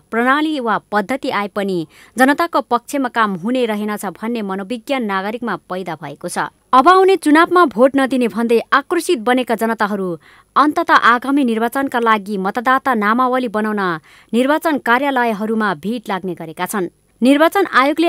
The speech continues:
आगामी वैशाख चौध गते स्थानीय तहको निर्वाचन गराउन प्रस्ताव गरेपछि यतिखेर जिल्ला निर्वाचन कार्यालयमा बिहानदेखि नै ठेलमठेला लाइनमा बसेर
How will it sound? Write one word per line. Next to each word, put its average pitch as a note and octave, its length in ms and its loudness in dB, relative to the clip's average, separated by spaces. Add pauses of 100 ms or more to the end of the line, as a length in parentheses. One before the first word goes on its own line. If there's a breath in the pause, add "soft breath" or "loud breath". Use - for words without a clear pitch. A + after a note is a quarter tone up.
(140)
आगामी C#4+ 340 2
वैशाख D4 400 -2
चौध C4+ 200 -2
गते D4 280 -4 (100)
स्थानीय C#4+ 380 -4
तहको B3+ 340 -2
निर्वाचन A#3+ 440 -2
गराउन A#3 340 -2
प्रस्ताव A#3 480 -2
गरेपछि G3 480 -8 (460 soft breath)
यतिखेर F4 420 0
जिल्ला B3+ 280 -2
निर्वाचन A#3 420 -2
कार्यालयमा A3 720 -2 (100)
बिहानदेखि B3+ 640 -4
नै A#3 120 -4
ठेलमठेला G#3 540 -6
लाइनमा G3 360 -4
बसेर F3+ 320 -6